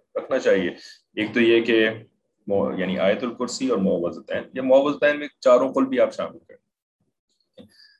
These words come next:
یا maximum یہ کہ جو حصار ہمارے حضرت بتاتے ہیں، جو کہ حضرت احمد علی لاہوری رحمۃ اللہ علیہ نے ان کو، ان کے حضرت کو اور انہوں نے پھر ہمارے حضرت کو بتایا،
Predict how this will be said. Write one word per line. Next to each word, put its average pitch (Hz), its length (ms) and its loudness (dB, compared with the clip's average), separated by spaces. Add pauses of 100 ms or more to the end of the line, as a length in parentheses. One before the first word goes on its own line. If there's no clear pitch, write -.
(140)
یا 127 160 4 (1120)
maximum 131 520 -2
یہ 117 120 -2
کہ 110 100 -10
جو 107 100 -8 (100)
حصار 98 280 2
ہمارے 92 280 0 (380)
حضرت 87 200 -12
بتاتے 85 420 -4
ہیں، 92 200 -8
جو 90 160 -16
کہ 92 100 -14
حضرت 87 280 -10
احمد 92 240 -8
علی 85 140 -12
لاہوری 87 380 -4
رحمۃ 95 240 -4
اللہ 85 140 -4
علیہ 82 220 -4
نے 80 60 -20
ان - 120 -20
کو، 82 160 -18 (640)
ان 95 80 -12
کے 117 140 2
حضرت 90 360 -2
کو 87 180 -4
اور 82 80 2
انہوں 90 320 -4
نے 92 140 2
پھر 87 120 -6
ہمارے 82 260 -4
حضرت - 280 -10
کو 87 60 -16
بتایا، 80 300 -2